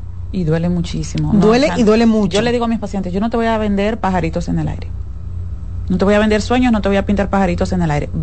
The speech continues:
Speaker 1: Va a ser difícil, va a ser doloroso, pero vale la pena.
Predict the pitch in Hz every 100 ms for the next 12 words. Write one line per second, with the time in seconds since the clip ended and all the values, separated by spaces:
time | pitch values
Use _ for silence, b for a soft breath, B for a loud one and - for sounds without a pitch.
0 | 151 185 185 175 156 151 - 175 180 262
1 | - B B B B B 165 170 165 175
2 | 160 160 160 180 - 233 B B B -
3 | 202 190 165 170 175 170 147 - - -